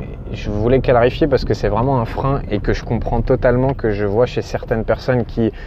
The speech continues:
se disent, « Ah, vraiment, mais l'accompagnement avec toi, ça peut faire une vraie différence pour moi, je sais, je le sens. » Euh, par contre, le côté en ligne, euh, bah, ça me fait un peu flipper, quoi. Je me dis, « Est-ce que vraiment c'est possible ? » Bah ouais,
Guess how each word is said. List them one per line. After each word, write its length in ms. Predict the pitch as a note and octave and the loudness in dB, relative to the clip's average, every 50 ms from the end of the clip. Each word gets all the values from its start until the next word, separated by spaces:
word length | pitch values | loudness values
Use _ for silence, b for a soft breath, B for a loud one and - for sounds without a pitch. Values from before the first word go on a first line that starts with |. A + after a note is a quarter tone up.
| B B B B B B | B B B B B B
se 160 | - - - A2+ | -12 -4 -4 0
disent, « 240 | G2+ B2 B2+ A#2+ - | 2 2 2 2 4
Ah, 120 | - B2+ B2 | 4 4 4
vraiment, 380 | G#2+ G#2 A2+ B2 C#3 C#3+ C3+ | 4 2 2 2 2 2 2
mais 100 | B2+ A#2 | 2 2
l'accompagnement 580 | G#2+ A2 G#2+ A2+ G#2+ - - A2+ A#2 A#2 A#2+ B2 | 2 0 0 -2 -2 0 2 2 2 2 2 0
avec 140 | A#2 G#2 - | 0 -2 0
toi, 180 | - C3+ C3+ | 2 2 2
ça 140 | B2 - A2 | 4 2 -2
peut 120 | - A2+ | -2 -2
faire 180 | - - A#2+ G2+ - | -2 0 0 2 4
une 60 | - | 2
vraie 240 | - - G#2+ C#3+ C#3+ | 2 2 2 2 2
différence 400 | B2 A#2+ - - A#2+ A2+ A#2 - | 2 0 0 0 0 0 0 -2
pour 200 | - - G#2 A2 | -2 -2 0 0
moi, 200 | B2 C3+ C3+ C3 | 2 2 2 2
je 160 | A2 A2 A2 | 2 0 -2
sais, 300 | G#2 - - B2+ B2+ A#2+ | -2 0 2 2 2 4
je 100 | G#2+ G#2+ | 2 2
le 80 | G#2+ G#2+ | 0 -2
sens. » 300 | - - C3+ C#3 D#3 - B B B B B B B B B - | 0 0 -2 -2 -2 -6 B B B B B B B B B -2
Euh, 80 | - F#2 | -2 0
par 200 | - A#2 A2 - | 2 0 0 2
contre, 260 | - C#3+ C#3+ C3 - | 2 2 2 2 2
le 80 | B2 - | 0 2
côté 300 | - A#2 A2 - A#2+ - | 2 0 2 2 0 0
en 160 | G2+ A#2+ A#2 | 2 2 2
ligne, 320 | B2 C#3 D3 D3+ C#3 B2 | 2 2 2 2 2 2
euh, 400 | A2+ G#2+ G#2 G#2 G2+ G#2 G#2 G2+ | 2 2 2 2 2 2 0 0
bah, 200 | G2 G2+ G2+ G#2+ | 0 0 0 -2
ça 140 | - - A2+ | -2 -4 -6
me 60 | G#2+ | -6
fait 160 | G#2 - - A2 | -6 -6 -4 -4
un 100 | G#2+ G#2 | -4 -2
peu 120 | - A#2+ | -4 -4
flipper, 400 | A2 - - B2 A2+ - D3+ D3 | -6 -4 -4 -4 0 0 0 2
quoi. 160 | - B2 G#2+ | 2 2 2
Je 80 | F#2+ G2 | 2 0
me 100 | G2+ G2 | -2 -2
dis, « 140 | G#2 B2 A#2+ | 0 0 -2
Est-ce 140 | G#2 - - | -2 -4 -2
que 100 | - C3+ | -2 0
vraiment 520 | A#2+ G#2+ G#2 G2+ A2 A2+ A#2+ B2 B2+ B2 | 0 0 0 0 0 0 0 0 0 -2
c'est 180 | - - A2+ - | -4 -4 -8 -4
possible ? » 440 | - G#2+ - - - D3 D3 B2 - - - | -4 -6 -4 -2 -2 -2 -2 -2 -6 -6 0
Bah 480 | G#2 G#2+ G#2 G2+ G2+ G2 F#2+ F#2+ F#2+ F#2+ | 2 2 4 4 4 4 4 2 2 2
ouais, 220 | G2+ G#2+ A2 - | 2 2 2 0